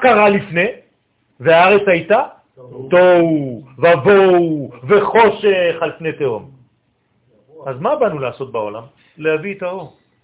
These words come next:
באנו להביא את האור. עד שהיינו, היה העולם הזה בחושך,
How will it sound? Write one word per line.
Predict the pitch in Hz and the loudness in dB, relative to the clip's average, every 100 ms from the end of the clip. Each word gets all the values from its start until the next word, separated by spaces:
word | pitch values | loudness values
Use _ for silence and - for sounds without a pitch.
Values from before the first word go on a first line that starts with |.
| _ _ _ _ _ - | _ _ _ _ _ -18
באנו | 139 220 269 277 | -2 2 2 0
להביא | 254 247 233 262 - | 2 2 2 -6 -2
את | |
האור. | 247 240 254 233 | 2 4 4 4
עד | 269 285 277 - _ _ | 2 2 0 -8 _ _
שהיינו, | - - 214 202 262 311 311 359 - _ _ _ _ _ | -10 0 4 4 2 0 -4 -8 -12 _ _ _ _ _
היה | 170 202 240 240 | 0 4 4 4
העולם | 208 208 190 196 202 | 4 2 2 0 0
הזה | 196 170 | -2 -4
בחושך, | 143 151 - - 190 180 - | -6 -6 -6 -4 -2 -2 -6